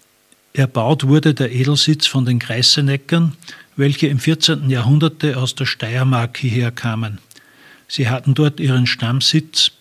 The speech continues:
bei Volzberg und waren auch in Kärnten begütert. In Oberösterreich treten sie dreizehnhundertdreizehn urkundlich auf und dreizehnhundertsiebenunddreißig erscheint ein Albrecht der Kreuznicker als Zeuge auf einem Verkaufsbrief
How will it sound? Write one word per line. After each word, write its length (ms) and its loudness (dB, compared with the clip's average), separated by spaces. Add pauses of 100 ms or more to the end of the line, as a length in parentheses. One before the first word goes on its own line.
(120)
bei 100 -2
Volzberg 840 -4 (100)
und 180 0
waren 260 -2
auch 200 -6
in 160 -2
Kärnten 520 0 (100)
begütert. 640 0 (1400)
In 160 0
Oberösterreich 640 2
treten 320 0
sie 140 0
dreizehnhundertdreizehn 1200 0
urkundlich 600 0
auf 300 -2
und 280 -4
dreizehnhundertsiebenunddreißig 1400 0 (440)
erscheint 440 0
ein 180 -4
Albrecht 600 -2
der 80 -2
Kreuznicker 880 -2 (460)
als 260 -4
Zeuge 520 0
auf 120 -4
einem 220 0
Verkaufsbrief 920 -4